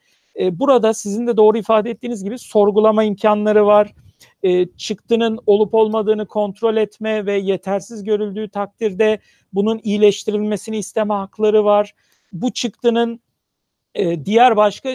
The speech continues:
hangi çıktılara yol açması gerektiğini duyma, öğrenme, bilme hakları var. Dolayısıyla yönetim danışmanlığı hizmeti satın almak, e, Albert Solino gibi kurumsal bir firmadan örneğin,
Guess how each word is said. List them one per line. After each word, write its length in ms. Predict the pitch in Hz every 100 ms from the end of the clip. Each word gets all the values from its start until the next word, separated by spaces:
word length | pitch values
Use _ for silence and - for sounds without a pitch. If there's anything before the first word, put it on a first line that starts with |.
| 240
hangi 380 | - 240 262 233
çıktılara 720 | - 214 _ 247 226 226 226
yol 200 | 220 214
açması 460 | 220 214 220 -
gerektiğini 760 | 208 214 220 208 226 214 208 175
duyma, 440 | 208 202 208 214
öğrenme, 640 | - 190 202 208 202 202 175
bilme 420 | 190 196 208 214 - _ _
hakları 560 | 196 185 - 220 214
var. 180 | 190 381 - _ _ _
Dolayısıyla 540 | 208 226 254 - 339 381
yönetim 460 | 208 208 202 320
danışmanlığı 580 | 302 269 - 220 214 202
hizmeti 480 | 185 190 185 190 180
satın 320 | - 185 -
almak, 380 | 247 185 170 - -
e, 140 | 165 170
Albert 440 | - 175 175 180
Solino 300 | - 190 196
gibi 200 | 175 170
kurumsal 540 | - 170 170 196 196
bir 100 | 170
firmadan 480 | 165 170 151 151 160
örneğin, 480 | 156 156 156 254 415